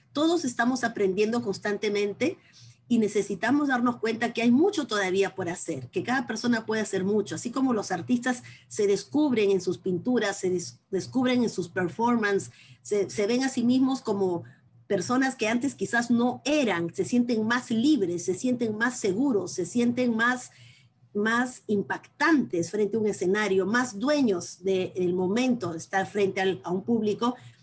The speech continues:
De esa manera vamos construyendo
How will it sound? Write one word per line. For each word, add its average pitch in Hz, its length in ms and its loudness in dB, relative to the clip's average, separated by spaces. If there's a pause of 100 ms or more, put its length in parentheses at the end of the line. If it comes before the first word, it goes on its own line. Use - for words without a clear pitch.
(200)
De 220 140 2
esa 302 180 0
manera 226 640 0
vamos 247 300 2
construyendo 214 800 0